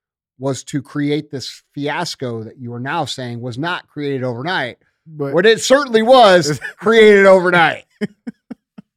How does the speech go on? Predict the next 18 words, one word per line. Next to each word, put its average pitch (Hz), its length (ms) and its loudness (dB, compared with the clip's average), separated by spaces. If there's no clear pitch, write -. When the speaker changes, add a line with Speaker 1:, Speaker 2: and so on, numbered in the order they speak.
Speaker 2:
Yeah, 160 320 -2
but, 190 180 -6
but 208 180 -2
we 247 100 -4
can 285 120 -6
come 269 200 2
together 262 320 2
to 233 80 -2
fix 262 240 -4
this 247 120 -8
broken 233 360 -2
system. 247 400 -14
Come - 160 -20
on, 147 120 -6
man. 180 300 -8
<laughs> - 360 -6
All 190 140 0
right. 208 240 2